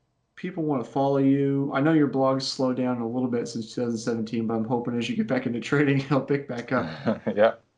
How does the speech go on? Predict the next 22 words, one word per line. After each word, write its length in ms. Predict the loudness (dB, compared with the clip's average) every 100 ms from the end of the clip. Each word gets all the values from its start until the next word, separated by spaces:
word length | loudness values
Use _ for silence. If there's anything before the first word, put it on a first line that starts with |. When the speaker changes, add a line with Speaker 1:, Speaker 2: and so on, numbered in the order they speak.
| -6
Speaker 1:
If 120 | -2 2
people 180 | 4
wanna 200 | 4 4
follow 280 | 2 2 4
you, 280 | 6 6 6
where 320 | 4 2 2
can 200 | 0 -2
they 120 | -2 -2
find 400 | -4 -4 -2 -4
you? 300 | -6 -8 -14 _ _ _ _ _ 0
Speaker 2:
Uh, 340 | 6 8 8
so, 340 | 6 4 4 6
yeah, 120 | 4
I 140 | 4 2
mean, 140 | 0
my 120 | 2
website's 420 | 2 2 2 -4 -2
a 20 |
great 240 | -4 -2
place 280 | 0 -2 -2
to, 340 | 0 0 0 -4 -4
um, 340 | -2 -4 -8